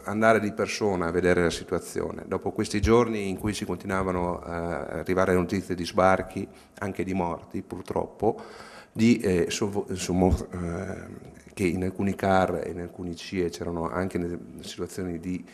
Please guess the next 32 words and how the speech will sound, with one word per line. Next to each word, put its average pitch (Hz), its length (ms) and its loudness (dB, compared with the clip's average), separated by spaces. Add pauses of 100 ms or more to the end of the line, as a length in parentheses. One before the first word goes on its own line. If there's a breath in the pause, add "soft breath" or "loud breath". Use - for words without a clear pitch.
(180 loud breath)
tensione 95 800 4
con 87 360 0
rivolte, 98 420 2
siamo 104 320 0
partiti, 101 500 0
siamo 90 240 -2
andati 90 300 -2 (240 loud breath)
immediatamente 92 1080 2
a 87 240 2
visitare 87 640 -2 (320 loud breath)
uno 131 180 6
dei 101 120 4
punti 101 260 -2
più - 140 -8
caldi, 87 380 2
che 80 120 -6
è - 40 -12
quello 78 140 -2
di 76 100 -4
Lampedusa. - 640 -6 (420 loud breath)
Siamo 90 200 2
arrivati 98 320 6
ieri 95 400 2 (520 loud breath)
verso 85 320 4
mezzogiorno 113 840 6
e 95 240 2
immediatamente 95 680 4
alle 90 180 2
due 87 420 2
siamo 90 220 -2
andati 80 520 0
al, 78 440 -4